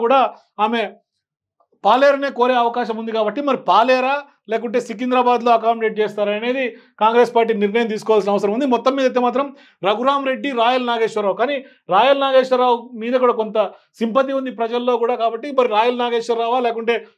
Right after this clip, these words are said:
షర్మిలా రెడ్డి అనేది కూడా వెయిట్ చేసి చూడాలి. మరోవైపు ఖమ్మం, ఆ, నియోజకవర్గం సంబంధించి పోట్ల నాగేశ్వరరావు, అలాగే మొహమ్మద్ జావేద్,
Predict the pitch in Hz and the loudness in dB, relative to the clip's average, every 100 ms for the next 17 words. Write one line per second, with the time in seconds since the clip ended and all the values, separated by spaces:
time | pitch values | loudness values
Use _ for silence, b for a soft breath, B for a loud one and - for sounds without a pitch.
0 | _ 202 233 247 254 233 208 226 226 247 | _ 2 4 4 4 4 2 0 0 2
1 | 254 220 214 202 220 196 180 170 202 240 | 2 2 0 0 -2 0 -2 0 2 4
2 | 240 262 - b b - 226 277 269 240 | 4 0 -4 b b 0 0 0 -4 -10
3 | - _ _ _ 202 190 185 226 254 240 | -16 _ _ _ -8 -6 -2 2 4 2
4 | 240 240 226 233 226 156 226 233 233 214 | 0 0 -2 -4 -8 0 0 2 0 0
5 | 233 226 233 233 247 240 b - 220 233 | 0 0 0 0 -2 -4 b -2 0 0
6 | 208 196 233 240 165 196 233 262 240 | 0 -2 0 -2 2 2 2 0 -4